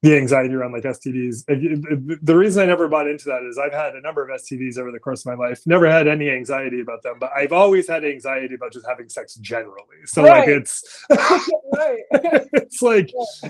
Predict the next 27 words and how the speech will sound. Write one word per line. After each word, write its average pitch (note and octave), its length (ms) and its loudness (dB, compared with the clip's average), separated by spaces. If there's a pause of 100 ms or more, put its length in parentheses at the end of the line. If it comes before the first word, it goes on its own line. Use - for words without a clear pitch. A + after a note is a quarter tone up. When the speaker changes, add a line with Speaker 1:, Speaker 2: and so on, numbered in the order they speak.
Speaker 1:
it's G#3+ 180 4
like, G#3 220 2
I'm G#3 120 -4
not, A3 280 -6
you A3 100 -6
know, D3 200 -6
whatever, D#3+ 360 -8
like, B2+ 160 -16
take F3 180 -6
care E3+ 200 -2
of D3+ 40 -2
yourself, C#3 340 -4
be D#3 120 -2
careful, C#3+ 540 -4
obviously, C3 520 -4
but, B2 200 -8
like, A#2+ 260 -2
the, C#3+ 320 2
a D#3+ 100 4
real G3 360 6
anxiety C3+ 640 -4
is, A#2+ 200 -20
like, A#2+ 200 -8
what F#3+ 220 4
are F3 120 6
we C#3 180 -2
entering A2+ 420 -16